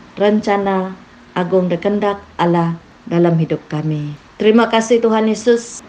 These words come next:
kerana mengasihi kami, menyelamatkan kami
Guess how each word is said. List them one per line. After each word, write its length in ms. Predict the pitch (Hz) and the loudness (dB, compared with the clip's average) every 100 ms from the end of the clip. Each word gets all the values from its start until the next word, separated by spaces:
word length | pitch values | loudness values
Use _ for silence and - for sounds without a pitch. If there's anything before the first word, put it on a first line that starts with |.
| - | -18
kerana 560 | - 190 190 190 185 190 - - | -4 -2 0 0 0 -4 -10 -6
mengasihi 480 | 196 220 220 226 240 | 2 6 6 4 0
kami, 480 | 226 180 170 165 160 160 - | 0 2 2 2 0 -4 -4
menyelamatkan 800 | 185 180 180 185 180 - 170 165 | 0 2 2 0 -2 -2 -2 0
kami 400 | 165 165 165 | 0 2 0